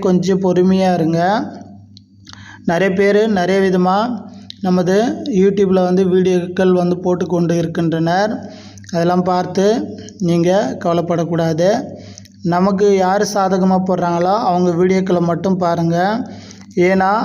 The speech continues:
அவங்க சொல்றதெல்லாம் கண்டிப்பா உண்மை, உண்மை, உண்மை. ஆனா நமது நெகட்டிவா வீடியோ போடுறவங்கள வந்து தயவுசெய்து பார்க்காதீங்க. அவங்க சொல்றது எல்லாம் பொய். உண்மைக்கு புறம்பான கருத்துக்களை வந்து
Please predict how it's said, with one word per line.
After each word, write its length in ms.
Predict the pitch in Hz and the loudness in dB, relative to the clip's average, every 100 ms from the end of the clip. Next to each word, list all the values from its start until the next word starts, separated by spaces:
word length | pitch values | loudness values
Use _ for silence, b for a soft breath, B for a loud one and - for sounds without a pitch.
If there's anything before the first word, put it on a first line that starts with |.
| 220 | 2
அவங்க 200 | 180 170 170 | 2 0 0
சொல்றதெல்லாம் 640 | 180 190 185 185 196 202 | 0 2 2 2 2 0
கண்டிப்பா 400 | 180 180 180 185 190 175 | 0 2 2 2 2 2
உண்மை, 280 | 175 180 185 170 | 2 2 2 2
உண்மை, 240 | 170 170 175 170 | 0 0 0 2
உண்மை. 260 | 165 160 156 - - B B B B B B 170 | 0 0 -2 -6 -14 B B B B B B -2
ஆனா 200 | 175 170 185 262 226 | 0 0 0 -2 0
நமது 280 | 180 180 185 214 269 196 | 2 2 2 2 0 -2
நெகட்டிவா 460 | 175 202 208 208 208 | 0 2 2 2 2
வீடியோ 240 | 196 196 196 180 | 2 0 0 0
போடுறவங்கள 380 | 170 165 170 170 | 0 0 0 0
வந்து 220 | 170 175 214 170 | 0 0 0 0
தயவுசெய்து 460 | 170 165 185 175 175 175 | 0 0 0 0 0 -2
பார்க்காதீங்க. 520 | 165 175 170 165 165 185 233 294 B B B B - | 0 -2 0 2 2 0 0 -6 B B B B -4
அவங்க 240 | 170 170 165 | 0 0 2
சொல்றது 340 | 180 185 190 190 | 0 2 2 2
எல்லாம் 300 | 180 185 190 185 | 2 2 0 0
பொய். 180 | 175 175 165 170 226 247 B B B B 190 | 0 2 2 2 0 -4 B B B B -2
உண்மைக்கு 380 | 175 208 208 208 202 | 0 2 2 0 0
புறம்பான 420 | 185 190 190 196 190 | 2 2 2 0 0
கருத்துக்களை 440 | 190 - 175 170 170 | -2 -2 -2 0 0
வந்து 180 | 170 | 0